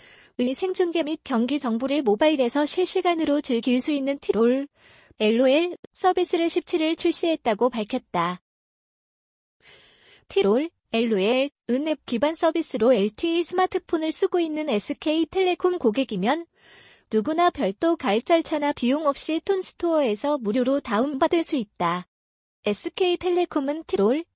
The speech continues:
엘오엘을 동영상 전용 요금 제인티 스포츠 팩을 통해서도 제공한다.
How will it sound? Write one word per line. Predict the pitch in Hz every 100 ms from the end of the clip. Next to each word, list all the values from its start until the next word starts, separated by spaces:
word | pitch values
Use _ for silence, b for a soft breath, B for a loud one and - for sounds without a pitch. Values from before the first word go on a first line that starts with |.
| -
엘오엘을 | 226 233 190 208 262 285 b b b b b 208 269
동영상 | - 214 285 320 320 320
전용 | 233 220 277 254
요금 | 196 269 277
제인티 | 254 240 240 339
스포츠 | - - 415 311
팩을 | 285 359 320 320
통해서도 | 339 330 320 269 190 247 277
제공한다. | 208 208 320 311 233 180 175 185